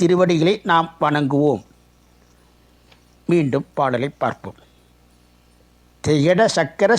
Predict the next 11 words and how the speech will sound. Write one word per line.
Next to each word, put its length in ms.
செம்முகம் 560
ஐந்துளான் 680
சகட 440
சக்கர 460
தாமரை 520
நாயகன் 540
அகட 460
சக்கர 580
வில்மணியாய் 920
உரை 560
விகட 320